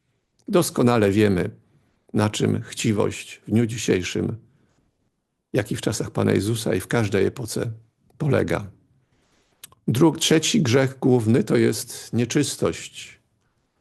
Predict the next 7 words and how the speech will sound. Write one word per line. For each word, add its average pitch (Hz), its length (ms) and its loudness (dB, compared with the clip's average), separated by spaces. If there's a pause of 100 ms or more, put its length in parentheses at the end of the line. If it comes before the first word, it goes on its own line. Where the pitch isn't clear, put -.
(180)
Dzisiaj, 117 260 2
kiedy 104 600 2 (540)
nieczystość - 840 -2
stała 104 340 0
się - 140 -2
jak 104 120 -2
gdyby 110 440 -2